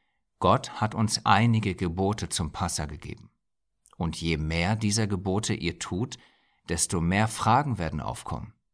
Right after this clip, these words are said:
Dazu gleich ein anschauliches Beispiel,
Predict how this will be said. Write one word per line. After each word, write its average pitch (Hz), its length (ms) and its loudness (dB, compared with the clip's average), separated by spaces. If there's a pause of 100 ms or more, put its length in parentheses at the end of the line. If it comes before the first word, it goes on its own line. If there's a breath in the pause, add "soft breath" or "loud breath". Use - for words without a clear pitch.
(840)
Dazu 113 320 0
gleich 120 280 2
ein 107 100 2
anschauliches 98 720 0
Beispiel, 101 480 2